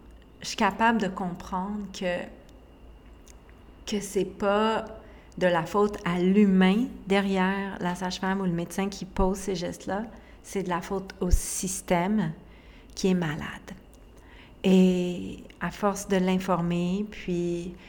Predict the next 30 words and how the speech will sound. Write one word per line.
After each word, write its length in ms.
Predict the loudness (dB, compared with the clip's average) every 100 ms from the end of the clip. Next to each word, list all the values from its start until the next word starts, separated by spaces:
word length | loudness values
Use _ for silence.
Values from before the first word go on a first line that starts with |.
| -20 -12 2
d'être 320 | 2 2 -2
tout 120 | -2
ensemble, 800 | -4 -4 -2 0 0 -2 -2 -2
puis 240 | -4 -6 -4
de 300 | -2 -2 -4 -2
partager 540 | -2 -2 -2 -2 -2
des 220 | -4 -4
informations 960 | -6 -6 -6 -6 -8 -8 -8 -6 -8 -10 -14 -20 -20 -10
justes 480 | -4 0 0 -2 -4
entre 340 | -6 -6 -6 -6
science 340 | -4 -6 -6
et 40 | -8
sacré, 640 | -6 -8 -8 -8 -6 -8 -12 -20 -20 -16 -6
ben, 160 | -4 -4 -8
j'ai 220 | -6 -4
vraiment, 680 | -4 -8 -4 0 2 2 -2
vraiment 280 | -4 -6 -4
la 100 | -4
conviction 600 | -4 -8 -8 -8 -8 -8 -10
qu'on 180 | -10 -8 -8
va 60 |
arriver 240 | -8 -8 -8
à 60 |
le 60 | -8
guérir, 520 | -10 -10 -10 -10 -10 -14 -20
ce 160 | -14 -12
système, 540 | -12 -14 -10 -8 -8 -10
puis 160 | -8 -8
qu'on 920 | -6 -6 -8 -12 -18 -20 -10 -4 -4
va 500 | -4 -4 -2 -2 -6